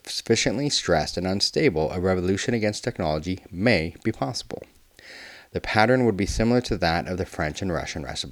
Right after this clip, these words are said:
revolutions. French society and Russian society for several decades prior to their respective revolutions showed increasing signs of stress and weakness. Meanwhile, ideologies were being developed that offered a new world view that was quite different from the old one.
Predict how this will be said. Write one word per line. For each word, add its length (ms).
revolutions. 680
French 240
society 480
and 100
Russian 300
society 380
for 160
several 240
decades 480
prior 400
to 100
their 120
respective 460
revolutions 680
showed 220
increasing 480
signs 480
of 100
stress 380
and 120
weakness. 540
Meanwhile, 640
ideologies 720
were 120
being 240
developed 400
that 120
offered 300
a 40
new 260
world 460
view 300
that 160
was 100
quite 400
different 480
from 200
the 60
old 240
one. 280